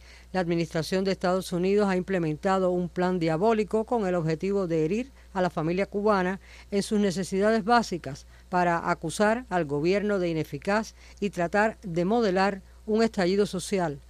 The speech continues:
generar desmotivación y también complejizar el entramado del país. Así lo definió el presidente Miguel Díaz-Canel Bermúdez. Pero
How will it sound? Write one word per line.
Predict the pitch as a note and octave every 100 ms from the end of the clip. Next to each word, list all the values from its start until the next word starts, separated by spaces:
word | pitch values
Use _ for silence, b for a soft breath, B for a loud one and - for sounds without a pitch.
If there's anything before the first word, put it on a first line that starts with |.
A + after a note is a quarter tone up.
| B B B
generar | G3+ G3 G#3 A3+ -
desmotivación | F#3 F3+ F#3+ G#3+ A3+ F#3+ F3 - A#3+ B3 C4+ A#3
y |
también | F#3+ E3 E3 G3 G#3
complejizar | - E3+ D3+ G3+ G3 E3+ G3 G3
el |
entramado | F#3 F#3 E3 E3+ E3 E3+ E3
del | C#3+ D3
país. | D3 B2+ A2 - - B B B
Así | E3 - G#3
lo | F#3
definió | F3 - E3 G3
el | F#3
presidente | G3+ G3+ A3+ G#3 F#3+ - F#3+ - E3+
Miguel | D#3+ D#3 D#3
Díaz-Canel | C#3+ C#3+ C#3 E3+ D3+ C#3
Bermúdez. | D3 D3+ C3 D3+ G#3 - - B B B B
Pero | F#3+ F3 F3